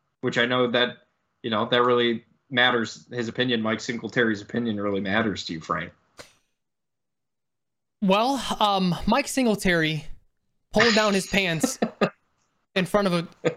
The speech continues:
Speaker 1: <laughs>
Speaker 2: in front of grown men when he was the, uh,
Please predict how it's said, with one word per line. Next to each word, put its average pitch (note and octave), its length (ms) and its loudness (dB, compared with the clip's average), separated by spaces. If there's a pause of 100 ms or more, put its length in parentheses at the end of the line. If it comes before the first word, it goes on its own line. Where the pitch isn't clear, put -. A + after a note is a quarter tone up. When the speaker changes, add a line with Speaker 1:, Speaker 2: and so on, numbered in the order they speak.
(360)
Speaker 1:
<laughs> - 400 -20
Speaker 2:
in F#3+ 80 0
front F#3+ 220 2
of D3+ 120 -2
grown G#3+ 280 4
men D3 340 -2 (260)
when E3+ 120 2
he F#3 100 4
was F3 140 0
the, F3 220 2
uh, D3+ 320 0